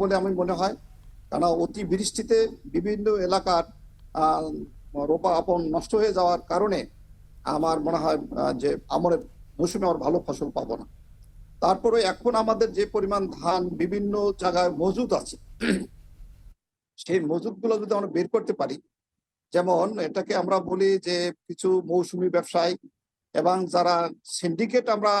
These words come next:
আপনার সাথে বহুতবার এই সিন্ডিকেট নিয়ে আমরা আলাপ হয়েছে, কথা বলেছি। কিছু সিন্ডিকেট আছে, বড় বড় ব্যবসায়ীরা যারা আছে, যারা আমি বরাবরই বলছি এদের কথা, যে এরা বিভিন্ন গোডাউনে বেনামে বিভিন্ন গোডাউন তারা নিয়ে আসে, সেই সমস্ত গোডাউনে ধান,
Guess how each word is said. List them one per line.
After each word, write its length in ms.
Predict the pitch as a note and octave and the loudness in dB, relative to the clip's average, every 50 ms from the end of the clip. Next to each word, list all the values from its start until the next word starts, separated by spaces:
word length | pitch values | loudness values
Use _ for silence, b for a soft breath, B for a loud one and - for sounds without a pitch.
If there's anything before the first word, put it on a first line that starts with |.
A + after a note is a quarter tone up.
| F#3 | 2
আপনার 240 | F3 - F#3 G#3+ G3 - | 0 -2 -4 -6 -4 -4
সাথে 160 | F#3+ F#3 - G#3 F3+ F#3 | -4 -2 -2 -2 -2 0
বহুতবার 320 | F3 F#3+ A3+ G#3+ A#3+ A#3 G#3+ G3 | -2 -2 0 0 0 2 2 2
এই 60 | F#3+ F#3 | 0 0
সিন্ডিকেট 300 | - F3 E3 F3+ F3+ F#3 - | -2 -2 -2 0 -2 -2 -2
নিয়ে 160 | F3+ F3 D#3+ D#3+ | 0 0 0 0
আমরা 140 | D#3+ E3 E3 D#3 D3+ | 0 0 0 2 2
আলাপ 180 | D3+ E3 E3+ F#3 G#3 | 2 0 0 2 0
হয়েছে, 220 | G3 F#3+ - G3+ F#3 - E3 | 0 0 0 -4 -4 -4 -4
কথা 160 | D3+ - G3 F3+ | -4 -4 -2 -2
বলেছি। 260 | G3 F#3 F3 - - D#3+ - - | 0 -2 -2 -4 -6 -10 -10 -10
কিছু 160 | E3+ - F3 - - | -12 -12 -12 -12 -10
সিন্ডিকেট 360 | - D3+ C#3+ F3 F#3 G3 F#3+ - F3 | -10 -6 -4 -2 -2 -2 0 -2 -2
আছে, 120 | D#3 - F3+ D3+ | -4 -4 -2 -2
বড় 120 | D#3+ - A#3 - | -2 -2 0 0
বড় 120 | E3 D#3+ D#3 D3+ | 0 -2 0 0
ব্যবসায়ীরা 420 | D3+ D3 - - - - F3+ F#3+ F3+ F#3 | -2 -2 -2 -2 -2 -2 0 0 0 2
যারা 140 | F3 E3 D3+ D3+ | 2 2 2 0
আছে, 160 | - - C#3+ - - _ _ _ _ _ _ _ _ _ _ _ B2+ | 0 -2 -4 -4 -6 _ _ _ _ _ _ _ _ _ _ _ 0
যারা 200 | C#3+ D3 C#3+ D#3 D#3 | 0 2 4 4 2
আমি 100 | D3+ D#3 - C#3+ | 2 2 0 2
বরাবরই 400 | D3+ D#3 D#3+ D#3 E3+ F#3+ G3+ G3 G3 | 2 2 2 2 2 2 2 2 2
বলছি 180 | G3+ F#3+ - - F#3 | 0 0 -2 -4 -4
এদের 160 | F3 - E3+ E3 E3 | -4 -4 -4 -4 -4
কথা, 200 | D#3 C#3 D3+ C#3 C3+ - _ _ _ _ _ _ _ _ _ _ - | -4 -2 -4 -4 -6 -6 _ _ _ _ _ _ _ _ _ _ -8
যে 80 | D#3+ E3 D3+ D#3 | -6 -2 0 2
এরা 140 | E3 F3 E3+ D#3 D3 C3+ E3+ | 2 4 2 2 0 -2 -4
বিভিন্ন 360 | G#3 G#3+ B3+ C4 B3 B3 B3 A#3+ A3+ - F3+ | -4 -2 -2 -2 -2 0 0 0 0 0 0
গোডাউনে 460 | F3+ F3 G3+ G3+ G#3 G3+ F#3+ F3 D#3 C3+ B2+ - | 2 2 2 2 2 0 -2 -4 -4 -6 -6 -4
বেনামে 380 | F3+ F#3 G3 G3+ G3 F#3+ F#3 F3+ E3 F3+ | -4 -2 0 0 0 0 0 0 0 0
বিভিন্ন 280 | F3 E3+ F3+ F3 F3 F3+ F3 F3 E3+ - _ _ _ | 0 0 0 0 0 0 -2 -2 -4 -6 _ _ _
গোডাউন 280 | F3 E3+ F3+ F3 F3 E3+ - - | 0 2 2 2 2 0 0 0
তারা 180 | E3+ E3 E3+ E3 D3+ D#3 E3 | 0 2 2 0 0 -2 -2
নিয়ে 160 | E3+ E3 D#3+ | -2 0 -2
আসে, 80 | D3 - - | -2 -2 -4
সেই 120 | E3+ - - | -6 -6 -4
সমস্ত 220 | E3+ D#3+ D#3 - E3+ D3+ | -6 -6 -4 -4 -4 -2
গোডাউনে 280 | D#3+ E3 E3 E3 D#3+ D#3 C3 B2+ | 0 0 0 0 0 -2 0 0
ধান, 140 | D#3+ D#3+ | 0 0